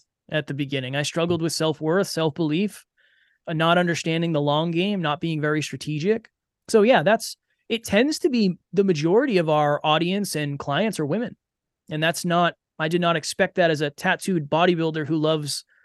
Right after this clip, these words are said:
combat sports. That was never, that was never what I started this out for, but I am unreasonably grateful. And I feel very, very privileged to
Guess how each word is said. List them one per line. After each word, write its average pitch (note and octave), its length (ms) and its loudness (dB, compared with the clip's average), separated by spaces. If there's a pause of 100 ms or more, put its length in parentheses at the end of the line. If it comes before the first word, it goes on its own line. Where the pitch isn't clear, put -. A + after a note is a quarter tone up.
(220)
combat E3 440 2
sports. G3+ 400 2
That E3 140 0
was D3+ 140 0
never, D#3+ 480 2 (640)
that E3 160 2
was D#3 160 4
never D#3+ 280 4
what D#3 200 4
I C#3+ 140 2
started D3+ 480 -2
this C#3 160 -2
out F#3 220 4
for, D3 260 -4
but C#3+ 120 -4
I D3+ 120 0
am D3 220 -2
unreasonably F3 840 -2
grateful. F#3+ 500 -2
And D3+ 100 -2
I D3+ 80 -2
feel D3+ 440 -2
very, E3+ 280 2
very F3+ 240 0
privileged D3 680 -4
to C#3+ 360 -2